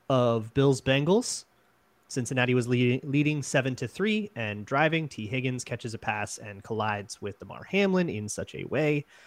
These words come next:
Uh, really big hit, really big collision. Um,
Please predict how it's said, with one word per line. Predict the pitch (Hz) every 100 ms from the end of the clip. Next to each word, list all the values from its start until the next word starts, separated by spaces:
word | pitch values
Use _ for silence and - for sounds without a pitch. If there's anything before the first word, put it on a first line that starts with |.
| - _ _ 117
Uh, | 113 104 104 - _ _ _ _ 156
really | 151 208 208 175
big | 147 143
hit, | 117 131 127
really | 127 127
big | 123 113
collision. | 123 107 104 104 110 - _ _ _
Um, | 110 107 101 98 98